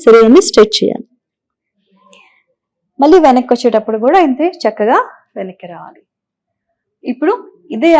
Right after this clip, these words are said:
ఆసనం మనం శ్వాసతో చేద్దాం. ముందు ఇలా దండాసనంలో కూర్చోవాలి. శ్వాస తీసుకుంటూ చేతుల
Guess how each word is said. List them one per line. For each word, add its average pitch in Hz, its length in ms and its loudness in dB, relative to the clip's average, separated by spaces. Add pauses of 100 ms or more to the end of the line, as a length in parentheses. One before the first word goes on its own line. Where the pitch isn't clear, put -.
ఆసనం 202 380 -8
మనం 277 140 -10 (200)
శ్వాసతో 208 460 -6 (100)
చేద్దాం. - 320 -20 (1400)
ముందు 233 200 -4
ఇలా 262 100 -2 (100)
దండాసనంలో 202 640 -6
కూర్చోవాలి. 196 500 -8 (1200)
శ్వాస 202 340 0 (160)
తీసుకుంటూ 208 640 -6 (160)
చేతుల 190 300 -8